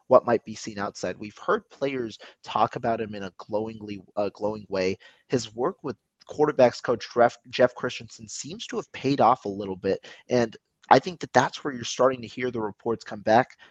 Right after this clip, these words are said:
He's got forty days now where he's going to go back to work with Christensen before training camp. I think the buildup is there for Lance. Now, I posed, I, I posed something yesterday, and the thing is,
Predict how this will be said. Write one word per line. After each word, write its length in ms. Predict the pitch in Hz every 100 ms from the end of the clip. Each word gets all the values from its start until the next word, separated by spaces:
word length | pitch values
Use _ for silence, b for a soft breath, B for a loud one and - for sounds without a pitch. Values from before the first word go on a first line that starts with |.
| _
He's 100 | 143
got 300 | 165 208 -
forty 260 | 170 196 175
days 380 | 127 156 175
now 160 | 117 107
where 160 | 110 123
he's 160 | 113
going 240 | - 147 170
to 60 |
go 180 | 160 117
back 280 | 113 120 139
to 100 | 110
work 280 | 101 117 -
with 140 | -
Christensen 560 | - 104 - 104 - 104
before 320 | - - 127
training 360 | 135 110 98 95
camp. 280 | 95 92 _ B B B
I 100 | 147
think 300 | - 196 269
the 80 | -
buildup 480 | 123 110 170 175 -
is 140 | 101
there 200 | 104 120
for 160 | - 101
Lance. 400 | 92 73 - - B B -
Now, 300 | 135 127 110 b _ -
I 120 | 123 -
posed, 540 | - 165 202 175 - _
I, 100 | 120 -
I 80 | 113 -
posed 520 | 160 165 - - -
something 420 | - 139 - 117
yesterday, 540 | 104 107 - 90 62 - _ _ -
and 320 | 113 110 104 - _ _ _
the 80 | 123
thing 280 | - 165 147
is, 220 | 127 113